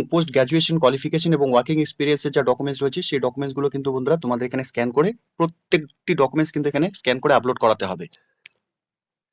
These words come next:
এখানে তোমাদের অনলাইন এক্সামিনেশন টেস্টের ক্ষেত্রে বন্ধুরা এক্সামিনেশন সেন্টার হিসাবে তোমরা ইন্ডিয়ার যে কোনো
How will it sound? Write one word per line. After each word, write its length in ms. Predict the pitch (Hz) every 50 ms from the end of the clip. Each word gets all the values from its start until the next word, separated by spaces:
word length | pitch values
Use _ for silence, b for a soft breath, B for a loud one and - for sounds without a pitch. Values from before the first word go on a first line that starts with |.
| _ _ _ _ _ -
এখানে 200 | - - 175 196 190 196
তোমাদের 220 | 190 190 170 185 - - 131
অনলাইন 260 | 139 151 160 170 175 165
এক্সামিনেশন 420 | 139 135 165 160 175 170 170 180 165 165
টেস্টের 280 | 160 151 - - 160 165
ক্ষেত্রে 220 | 170 160 165 170 156
বন্ধুরা 220 | 143 139 147 147 147
এক্সামিনেশন 420 | 131 127 147 143 156 147 - 151 139 -
সেন্টার 260 | 135 127 139 147 143
হিসাবে 180 | 135 147 135 143 139 -
তোমরা 200 | 127 135 131 131 131 131 _ _ _ _ _ _ -
ইন্ডিয়ার 320 | 143 147 151 160 156 135 143
যে 60 | 151 151
কোনো 100 | 165 170